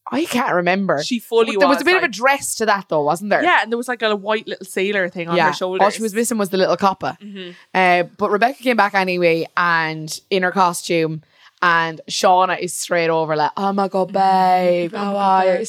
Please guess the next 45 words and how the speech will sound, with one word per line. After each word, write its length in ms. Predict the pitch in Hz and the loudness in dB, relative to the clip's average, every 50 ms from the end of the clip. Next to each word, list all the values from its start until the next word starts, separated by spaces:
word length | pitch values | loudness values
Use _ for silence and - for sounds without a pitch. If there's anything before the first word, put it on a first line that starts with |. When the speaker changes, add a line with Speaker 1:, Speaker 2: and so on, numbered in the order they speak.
| - | -6
Speaker 2:
God. 120 | 226 226 226 | -8 -6 -6
Speaker 1:
You 100 | 220 220 | -4 -4
look 140 | 220 214 214 | -4 -4 -4
Speaker 2:
Oh. 40 | 220 | -4
Speaker 1:
amazing. 540 | 214 208 202 202 202 202 202 202 202 202 196 | -2 0 0 0 0 0 -2 -2 -4 -4 -6
You're 100 | 196 202 | -6 -2
so 200 | 196 220 208 208 | 0 0 0 2
stunning." 580 | 208 - - 202 196 196 196 190 185 180 175 - _ _ - - - | 0 0 0 0 2 2 2 2 2 0 -2 -6 _ _ -20 -20 -6
Like, 300 | - 190 196 190 185 185 - - - - - - _ _ _ _ - | 0 2 4 4 4 2 -2 -8 -20 -20 -20 -20 _ _ _ _ 0
enemies 560 | 220 220 233 254 262 254 254 247 254 247 - | 2 2 2 2 2 2 0 0 0 -2 -2
fucking 460 | - - 220 226 - - 220 208 208 202 | 0 2 2 2 2 0 -4 -4 -4 -2
close 360 | 208 190 175 175 185 180 - | 0 0 2 2 0 -2 -2
her. 260 | 311 165 123 110 123 - - - - | -4 -4 -2 -4 -4 -6 -6 -6 -6
Speaker 2:
Absolutely. 560 | - - - - - 254 226 220 220 220 226 247 - | -8 -10 -10 -6 -4 -4 -4 -4 -2 -2 -2 0 2
Speaker 1:
Like, 240 | 226 214 196 185 196 | 4 4 4 4 2
Speaker 2:
Like, 120 | 196 180 | -2 0
Speaker 1:
"Come 200 | 180 240 233 262 | 0 0 0 2
Speaker 2:
she 60 | 247 262 | 2 4
Speaker 1:
here 100 | 302 349 | 4 4
Speaker 2:
was 140 | 349 339 | 4 2
Speaker 1:
to 40 | 359 349 | 0 0
Speaker 2:
sussing 40 | 330 | 2
her 180 | 339 381 403 | 2 2 2
Speaker 1:
me, 60 | 311 262 | 2 2
you 60 | 247 | 0
Speaker 2:
out. 80 | 247 214 | -2 -2
Speaker 1:
fucking 340 | - 254 233 - 240 233 214 | -2 -2 -2 -2 -4 -6 -6
Venus 360 | 208 240 226 220 226 - - | -4 -4 -4 -4 -4 -4 -2
flytrap." 480 | - 233 233 220 - - 208 170 180 - | 0 0 0 0 0 0 0 0 0 -2
In 120 | 202 196 190 | -6 -8 -8
she 160 | - - 165 | -8 -8 -4
comes. 520 | 220 190 175 156 151 147 151 - - - 494 - _ _ _ | -2 -2 -2 -2 -4 -10 -12 -12 -10 -10 -12 -12 _ _ _
Speaker 2:
<laughs> 260 | _ _ _ _ _ 285 | _ _ _ _ _ -14
Absolutely. 720 | 311 349 - - 233 208 233 247 - 170 170 180 190 - _ - - - - | -14 -12 -12 -8 -6 -6 -6 -6 -8 -10 -12 -14 -14 -18 _ -20 -20 -8 -4
Speaker 1:
I 140 | - 247 254 | -2 -2 0
think 240 | 254 294 302 302 277 | 0 -2 -2 -2 -4
Shauna 420 | - - 277 262 262 254 240 240 220 | -2 0 2 2 2 2 2 0 0
is 100 | 226 208 | 0 -2
a 60 | 220 202 | -2 -2
bit 360 | 165 226 226 220 233 - - - | 2 2 2 2 2 -2 -6 -2
of 220 | - 208 196 180 | 0 0 0 2
a 400 | 196 190 185 185 185 185 185 180 - | 2 2 4 4 4 4 2 0 0
person 360 | 202 190 190 185 - 185 180 | 0 0 0 -2 -4 -8 -6
who's 260 | 185 190 175 170 - | -4 -2 -2 -2 0
like, 440 | 180 170 170 165 156 - - - - | 0 0 2 0 -2 -6 -12 -20 -20